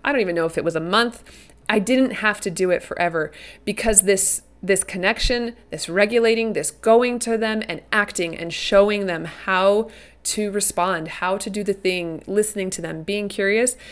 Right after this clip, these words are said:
that helped them get better in other domains so that we, we weren't fighting all the time. We didn't, we didn't have to, I didn't have to constantly be telling them to stop doing something or start doing something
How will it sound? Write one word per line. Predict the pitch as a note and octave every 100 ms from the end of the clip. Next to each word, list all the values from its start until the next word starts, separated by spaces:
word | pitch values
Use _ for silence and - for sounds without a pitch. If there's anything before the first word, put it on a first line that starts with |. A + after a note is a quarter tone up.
| - - - -
that | F3 G#3 A#3 - -
helped | - - A#3+ - -
them | G3 G3 G3+ - -
get | G3+ G#3
better | G3 F3 F#3 F3+
in | F3+ F3
other | E3 E3+
domains | E3 D#3+ D3+ D3 - -
so | -
that | G#3
we, | G#3 F#3+ G3
we | G#3+
weren't | G#3+ -
fighting | G3+ G3 G3
all | F3
the | F3
time. | - - -
We | E3+ F#3+
didn't, | F3+ G3+ G#3 - F#3+
we | F#3+
didn't | G#3 G#3 -
have | - G3 -
to, | F#3+
I |
didn't | F3+ A3 F#3
have | - G#3+ G#3+
to | G#3
constantly | - G3 G3 G#3+ F#3
be | F#3
telling | F#3+ F#3 F#3
them | F#3+
to | E3+
stop | - E3+ E3+
doing | E3+ E3
something | E3 D#3+ D#3+
or | D#3+
start | - D#3+ D#3 -
doing | D3+ D#3+
something | - F3 F3 F3+